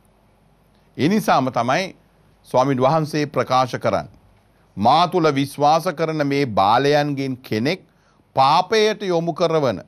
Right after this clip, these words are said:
කවරෙකු වේද, ඔහුගේ බෙල්ලේ විශාල ඇඹුරුම් ගලක් එල්ලා මුහුදේ ගැඹුරු පත්ලේ ගිල්වා දැමීම යහපත් වේ."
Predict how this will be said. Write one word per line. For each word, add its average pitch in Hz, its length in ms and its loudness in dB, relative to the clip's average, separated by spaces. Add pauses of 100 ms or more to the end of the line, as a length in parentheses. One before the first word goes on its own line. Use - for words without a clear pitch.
(300)
කවරෙකු 156 680 -2 (220)
වේද, 123 400 2 (460)
ඔහුගේ 139 440 2
බෙල්ලේ 147 460 0
විශාල 151 480 0
ඇඹුරුම් 190 680 2
ගලක් 175 320 2 (160)
එල්ලා 147 460 -2 (880)
මුහුදේ 143 540 -4
ගැඹුරු 143 420 -4
පත්ලේ 139 520 -4
ගිල්වා 131 540 -2
දැමීම 120 480 -6 (520)
යහපත් 120 680 0
වේ." - 180 -14